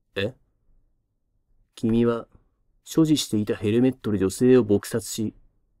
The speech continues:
警察に捕まった。その後、心神喪失と診断され、この病院に隔離されることになった。君は、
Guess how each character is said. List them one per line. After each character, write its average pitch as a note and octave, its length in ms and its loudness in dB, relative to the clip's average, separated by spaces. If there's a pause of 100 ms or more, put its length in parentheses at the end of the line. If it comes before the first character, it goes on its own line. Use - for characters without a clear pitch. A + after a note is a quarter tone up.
(120)
警 A#2 200 -2
察 A#2 240 -6
に G#2+ 140 -2
捕 - 220 -8
ま G#2 80 -4
っ - 120 -20
た。 F#2 160 -10 (1000)
そ - 180 2
の G2+ 140 4
後、 G2 220 0 (580)
心 C3 320 2
神 C3+ 220 2
喪 B2 280 2
失 - 160 -10
と B2+ 100 2
診 A#2 260 -2
断 A#2 160 -4
さ G#2+ 140 -4
れ、 G#2 180 -4 (560)
こ A2+ 140 0
の B2 120 6
病 A#2 280 6
院 B2+ 160 6
に B2 80 4
隔 G#2+ 240 -2
離 B2+ 100 2
さ B2 140 -4
れ C3 80 2
る B2+ 140 2
こ C3 100 -6
と B2+ 120 0
に B2 100 4
な F2+ 100 -4
っ - 20 -20
た。 - 280 -18 (1160)
君 F2+ 320 -6
は、 F#2 160 -6